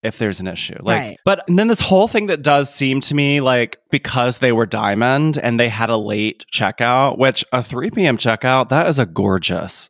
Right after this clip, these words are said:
Speaker 1: late checkout. Can we talk about that?
Speaker 2: Ah, three P M. That's lovely.
Speaker 1: That's gorgeous.
Speaker 2: That's nice and leisurely. That feels like a vacation.
Speaker 1: But it sounds to me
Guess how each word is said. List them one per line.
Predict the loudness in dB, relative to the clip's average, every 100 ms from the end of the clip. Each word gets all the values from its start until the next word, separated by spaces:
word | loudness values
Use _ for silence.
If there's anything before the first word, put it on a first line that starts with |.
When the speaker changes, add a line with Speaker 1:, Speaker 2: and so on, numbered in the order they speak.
| -8
Speaker 1:
late | -6 -4
checkout. | -4 -6 -4 -6 -6
Can | 0 2
we |
talk | 2 2
about | 0 2
that? | 2 4
Speaker 2:
Ah, | 4 2 0 -8 -6
three | -2 0
P | -2 -2 -2
M. | -2 -4 -6
That's | -8 -10 -6
lovely. | 0
Speaker 1:
That's | 0 0
gorgeous. | 0 2 2 -2
Speaker 2:
That's | -2 0
nice | 4 2 2
and | -2 0
leisurely. | 0 0 0 -4 -4 -4
That | 0 -2
feels | 0 0 2 0
like | -6
a | -4
vacation. | -6 -6 -6 -6 -8 -12 -14 -20 _ _ _ -8 2
Speaker 1:
But | 2
it | 2
sounds | 2 2 0 -2
to | 0
me | 0 2 0 0 0 -2